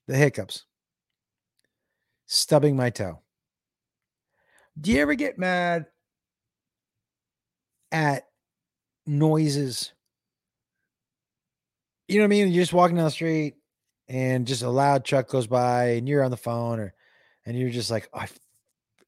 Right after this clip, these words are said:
for whatever reason, just a loud noise makes you just. So hiccups, stub the toe. That loud noise.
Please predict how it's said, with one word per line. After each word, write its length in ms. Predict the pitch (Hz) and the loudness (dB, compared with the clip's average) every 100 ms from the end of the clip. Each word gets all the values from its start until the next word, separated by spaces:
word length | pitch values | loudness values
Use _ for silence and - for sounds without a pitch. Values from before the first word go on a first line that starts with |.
| _ _ _ _ - | _ _ _ _ -8
for 120 | - | 0
whatever 320 | 151 160 165 151 | 4 6 4 4
reason, 400 | 156 151 147 127 | 4 4 2 -2
just 180 | 139 | -2
a 60 | 127 | 0
loud 500 | 120 120 127 127 127 | 2 2 2 2 2
noise 420 | 123 123 123 117 | 0 2 2 0
makes 320 | 120 120 101 | -2 -2 -4
you 100 | 107 | -8
just. 540 | 101 104 98 87 - - _ _ _ _ - - - - - - _ _ _ _ | -8 -6 -6 -8 -12 -20 _ _ _ _ -20 -20 -20 -16 -16 -18 _ _ _ _
So 160 | - 135 | 0 6
hiccups, 580 | 175 214 262 254 - - _ _ _ _ _ _ _ _ _ _ _ | 8 8 6 2 -2 -6 _ _ _ _ _ _ _ _ _ _ _
stub 340 | - - 196 185 | -10 4 4 4
the 80 | |
toe. 380 | 185 131 98 90 _ _ _ _ _ _ _ _ _ _ _ _ | 0 -2 -2 -8 _ _ _ _ _ _ _ _ _ _ _ _
That 200 | 135 135 | 4 6
loud 300 | 156 170 180 | 4 6 4
noise. 560 | 175 170 135 107 - | 4 4 4 2 -4